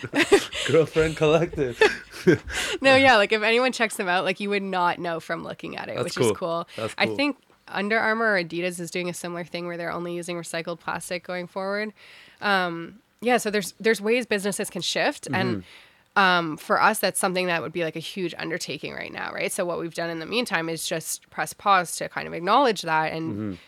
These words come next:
Speaker 1: you know, to push people towards those companies that are more sustainable options
Speaker 2: That's
Speaker 1: and
Speaker 2: really cool.
Speaker 1: Yeah, to encourage people, you know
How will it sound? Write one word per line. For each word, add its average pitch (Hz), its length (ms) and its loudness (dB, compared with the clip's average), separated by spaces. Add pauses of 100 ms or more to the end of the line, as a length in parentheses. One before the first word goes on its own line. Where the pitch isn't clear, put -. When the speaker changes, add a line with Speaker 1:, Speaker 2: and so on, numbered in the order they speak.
(120)
Speaker 1:
you - 100 -6
know, 151 80 -6
to 196 100 -4
push - 260 0
people 190 280 -2
towards 175 300 -6
those 165 160 -6
companies 160 420 -6
that 165 140 -2
are 185 180 2
more 180 180 -2
sustainable 156 520 -6
options 165 540 -2
Speaker 2:
That's 165 160 0
Speaker 1:
and 160 40 -2
Speaker 2:
really 107 220 2
cool. 110 300 0 (140)
Speaker 1:
Yeah, 247 260 4
to 226 140 -2
encourage 208 420 -2
people, 180 320 -2
you 170 120 -2
know 165 300 -2